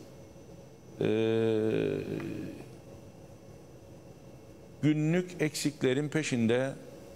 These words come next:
tabii ki koşacak bir ekip kuracağız. Ama esas sistemi, hasta-, yeni hastane yapımlarını,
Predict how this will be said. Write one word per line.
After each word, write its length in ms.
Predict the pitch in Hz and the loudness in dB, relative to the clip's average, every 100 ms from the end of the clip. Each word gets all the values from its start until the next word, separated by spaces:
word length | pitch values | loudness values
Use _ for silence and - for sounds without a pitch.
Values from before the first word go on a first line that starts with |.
| - - - - | -18 -18 -8 0
tabii 180 | 175 | 2
ki 140 | 151 123 | 2 2
koşacak 540 | 95 87 92 85 78 | 0 2 2 2 2
bir 60 | 95 | 2
ekip 340 | 90 85 - | 2 0 0
kuracağız. 640 | 95 85 82 98 131 - - - - - - - - - - - - | 2 4 4 2 2 -2 -6 -10 -16 -18 -20 -20 -18 -18 -18 -18 -4
Ama 280 | 95 85 - - - - - - - - - - - | 0 0 -2 -8 -18 -18 -20 -20 -20 -20 -18 -2 2
esas 520 | 120 156 160 - - - - - - - - - - - - - | 4 4 2 -2 -4 -8 -16 -16 -18 -18 -18 -18 -18 -18 -8 0
sistemi, 680 | - 113 - 110 110 143 143 - - - - - - - - - - - - - - | 4 4 4 4 4 2 -2 -10 -18 -18 -18 -18 -20 -20 -20 -18 -18 -18 -18 -18 -4
hasta-, 420 | - 101 - 107 | 0 2 4 2
yeni 260 | 104 104 98 | 4 4 4
hastane 440 | 120 117 120 120 | 2 2 2 4
yapımlarını, 840 | 135 131 139 135 131 131 135 139 | 2 0 2 2 4 4 2 2